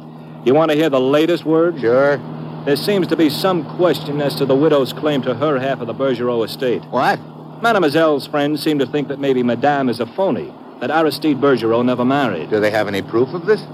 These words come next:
Speaker 1: Oh, no, but here's the way the story goes.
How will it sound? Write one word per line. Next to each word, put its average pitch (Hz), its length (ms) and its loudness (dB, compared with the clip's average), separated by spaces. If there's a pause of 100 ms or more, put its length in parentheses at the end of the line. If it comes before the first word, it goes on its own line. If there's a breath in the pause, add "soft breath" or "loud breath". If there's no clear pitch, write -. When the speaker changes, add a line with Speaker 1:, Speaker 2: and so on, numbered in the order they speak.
(120)
Speaker 1:
Oh, 175 240 2
no, 104 440 -4
but 127 80 -4
here's 147 220 2
the 135 80 2
way 135 160 4
the 113 100 0
story 127 380 0
goes. 104 520 -4